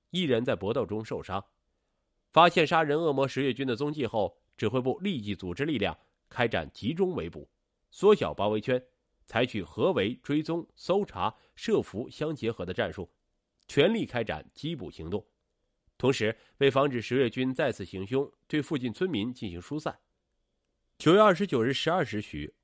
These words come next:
武警战士排查到柳河县柳南乡吕家堡村通梅一级公路附近玉米地时，突然发现一个人在玉米地里匍匐着。武警战士持枪上前核实，此人惊慌失措，起身逃跑。武警战士追出不到十米远，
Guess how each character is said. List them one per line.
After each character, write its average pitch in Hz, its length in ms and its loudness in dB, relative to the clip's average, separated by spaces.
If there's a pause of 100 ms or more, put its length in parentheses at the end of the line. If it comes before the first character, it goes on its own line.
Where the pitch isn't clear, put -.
(160)
武 185 100 8
警 165 160 4
战 170 160 6
士 139 140 0
排 127 180 0
查 120 140 2
到 117 320 2
柳 113 180 4
河 117 160 0
县 156 300 2
柳 107 220 2
南 123 180 2
乡 175 320 -2
吕 101 160 -2
家 170 180 2
堡 170 220 -4
村 143 380 -2
通 208 200 -4
梅 160 140 6
一 185 180 -4
级 160 160 -4
公 180 200 0
路 160 100 2
附 120 160 -4
近 107 180 -2
玉 170 120 -2
米 95 160 0
地 147 180 -2
时， 87 320 -6 (260)
突 - 160 6
然 190 140 8
发 175 180 2
现 160 140 0
一 120 80 0
个 135 80 2
人 107 240 2
在 131 80 0
玉 151 140 -2
米 101 120 -2
地 135 160 -4
里 90 140 -4
匍 156 240 -4
匐 95 160 -8
着。 - 160 -14 (560)
武 147 140 4
警 135 120 2
战 143 160 4
士 113 120 -2
持 143 180 -2
枪 160 220 0
上 139 160 2
前 110 120 2
核 117 200 0
实， 82 280 -4 (380)
此 131 140 4
人 135 120 6
惊 180 200 4
慌 180 180 4
失 185 140 0
措， - 260 -2
起 98 180 -6
身 127 160 -2
逃 120 200 -2
跑。 110 260 -10 (720)
武 160 100 6
警 160 160 4
战 165 180 4
士 131 200 0
追 160 180 0
出 160 160 -2
不 131 100 -4
到 135 160 4
十 165 200 -6
米 151 160 -2
远， 80 200 -4